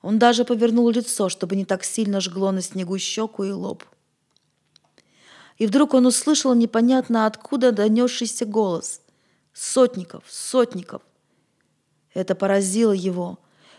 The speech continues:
и он подумал, что, наверное, ему уже мерещится. Тем не менее, он оглянулся. Сзади в темноте ворошилось что-то живое. Вроде бы даже полз кто-то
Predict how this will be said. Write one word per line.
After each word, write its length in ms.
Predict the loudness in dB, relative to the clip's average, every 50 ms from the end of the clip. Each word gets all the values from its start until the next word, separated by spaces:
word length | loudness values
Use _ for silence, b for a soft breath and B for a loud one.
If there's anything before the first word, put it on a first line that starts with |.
| b b
и 60 | 0
он 160 | 2 2 4
подумал, 400 | 4 2 2 4 4 6 6 6
что, 140 | 4 4 2
наверное, 380 | 2 4 6 6 4 6 4 2
ему 300 | 2 4 4 4 4 4
уже 180 | 2 2 2
мерещится. 760 | 2 4 4 4 2 0 0 -4 -8 -8 -10 -12 -12 -12 -14 -16 _ _ _ _ _ _ _ _ _ _ _ _ _ _ _ _ _ _ _ _ _ _
Тем 260 | -2 2 4 6 6 6
не 80 | 6
менее, 460 | 6 6 6 6 6 4 4 2 0 0 0
он 160 | 2 2 2
оглянулся. 760 | 2 4 4 4 4 4 4 2 -2 -4 -8 -10 -10 -12 -14 _ b b b b b b b b b
Сзади 440 | -12 -10 -6 -2 0 0 2 2 0
в 80 | -2 -4
темноте 480 | -2 -2 0 0 0 -2 0 0 0
ворошилось 680 | 2 2 2 0 0 0 -2 -2 -2 0 0 0 0 -2
что-то 380 | -4 -2 -2 -2 0 0 0
живое. 540 | 0 0 -2 -2 0 0 0 -2 -4 -6 -12 b b b b b b b b b b b b b _
Вроде 540 | -8 -4 0 2 4 4 4 4 2 -2
бы 300 | 0 0 0 2 2 0
даже 400 | 0 2 4 4 4 4 2 -2
полз 380 | -4 0 2 2 2 2 0 -4
кто-то 520 | -12 -6 _ -2 -2 -2 -2 -6 -10 -10